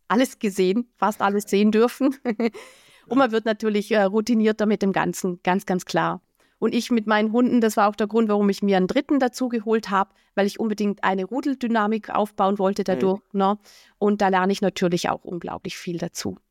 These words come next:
Speaker 1: Also von daher, ja.
Speaker 2: Und ich habe ein bisschen was gelernt über die Art, wie du mit Hunden kommunizierst, natürlich über deine Social-Kanäle, über deinen Instagram-Kanal. Äh, bin ich über ein Video,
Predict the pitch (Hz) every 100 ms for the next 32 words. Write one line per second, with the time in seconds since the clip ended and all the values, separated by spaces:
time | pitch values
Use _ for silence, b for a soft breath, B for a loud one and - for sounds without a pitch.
0 | _ - 180 190 - 180 170 165 175 190
1 | _ 220 190 190 _ _ _ _ _ _
2 | _ _ _ _ - 123 131 165 156 151
3 | 160 143 143 139 127 123 127 160 175 _
4 | _ 135 131 110 - 147 - 139 156 143
5 | 120 - 143 147 - 117 - 127 117 110
6 | - 139 156 - 127 113 147 143 127 123
7 | 123 123 123 127 - 139 139 110 - 87
8 | 82 85 92 92 101 101 127 - 110 98
9 | 104 104 110 101 101 107 139 120 120 135
10 | 139 147 131 - 127 120 117 180 165 160
11 | 151